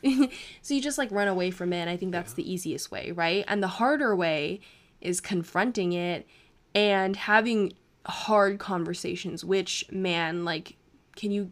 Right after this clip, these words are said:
Speaker 1: can you say the number of hard conversations we have? 'Cause I've lost
Speaker 2: <sighs>
Speaker 1: count.
Speaker 2: So many, and each time, though, I feel like we both are fighting our, like, manifestations.
Speaker 1: Literally.
Speaker 2: So, like, violently, both
Speaker 1: I
Speaker 2: of us.
Speaker 1: know.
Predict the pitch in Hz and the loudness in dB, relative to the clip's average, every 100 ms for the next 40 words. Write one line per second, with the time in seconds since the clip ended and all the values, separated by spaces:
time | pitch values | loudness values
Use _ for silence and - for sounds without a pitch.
0 | - - 202 196 196 196 185 185 180 180 | -12 -2 0 0 0 -2 0 0 0 -2
1 | 160 - 175 175 - 180 175 180 175 208 | -6 -2 0 -2 -4 -4 -4 -4 -4 -4
2 | 196 202 190 185 180 175 175 170 165 - | -4 -2 -2 -4 -6 -6 -4 -6 -6 -8
3 | - - - 160 - - - 135 127 113 | -16 -14 -8 -6 -6 -4 0 2 2 2
4 | 110 104 98 101 101 95 92 90 - - | 2 0 -2 -4 -4 -4 -6 -8 -10 -14
5 | - - - 139 - - - 120 107 95 | -16 -16 -8 -6 -4 -4 -2 0 0 -2
6 | 92 92 92 92 - 98 - 95 95 95 | -4 -4 -6 -6 -8 -8 -8 -6 -4 -6
7 | 92 95 92 - - 113 95 90 - 98 | -4 -4 -6 -10 -12 -8 -8 -10 -4 -2
8 | 98 98 92 92 90 - - - 101 95 | 0 -2 -4 -6 -10 -14 -20 -8 -2 0
9 | 92 92 90 90 90 127 - 95 101 92 | 0 -2 -2 -4 -6 -8 -8 -8 -6 -8
10 | 92 98 - 101 101 202 220 269 392 349 | -8 -8 -8 -6 -2 2 6 8 8 8
11 | 220 175 151 - 190 214 - - - 117 | 4 2 0 -6 -10 -10 -6 -2 2 4
12 | 120 120 120 113 104 101 92 92 - 95 | 4 4 2 2 0 -2 -2 -6 -2 0
13 | 98 98 98 101 98 101 104 110 110 - | 2 -2 -6 -8 -8 -4 -4 -4 -8 -8
14 | 247 196 - 202 | -6 -6 -8 -12